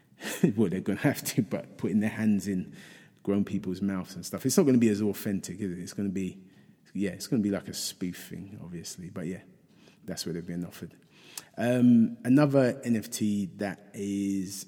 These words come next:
about to be sold is the gorilla. Um, Har-, Harambe, um, is the name of the gorilla who,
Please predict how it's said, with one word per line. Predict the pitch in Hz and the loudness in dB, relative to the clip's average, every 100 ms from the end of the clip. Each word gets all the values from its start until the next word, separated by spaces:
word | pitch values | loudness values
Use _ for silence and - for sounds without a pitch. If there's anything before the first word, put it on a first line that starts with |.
| - | -14
about | 98 107 - | -4 -4 -4
to | - | -8
be | 98 | -6
sold | - - - 117 95 95 95 - | -4 -2 0 2 2 0 -2 -4
is | 104 104 101 98 95 - - | -2 0 0 0 -4 -12 -6
the | 98 90 - | -6 -6 -4
gorilla. | 104 104 110 120 107 101 - - - - - - | -2 0 2 2 0 -4 -16 -20 -20 -20 -20 -18
Um, | - 101 104 101 98 113 - - _ _ - | -6 -4 0 2 0 -2 -10 -20 _ _ -18
Har-, | - 127 131 - - - | -2 4 4 2 -6 -6
Harambe, | 117 117 131 120 104 87 - - - _ _ - | 0 4 6 6 6 0 -10 -20 -20 _ _ -8
um, | 98 98 95 90 90 85 - - | -4 -2 -2 -4 -6 -8 -10 -12
is | 90 90 | -12 -4
the | |
name | 101 101 95 | -2 0 -2
of | |
the | 98 | -2
gorilla | 107 101 98 | -2 -2 -2
who, | 87 110 101 98 95 | -4 -2 0 0 -2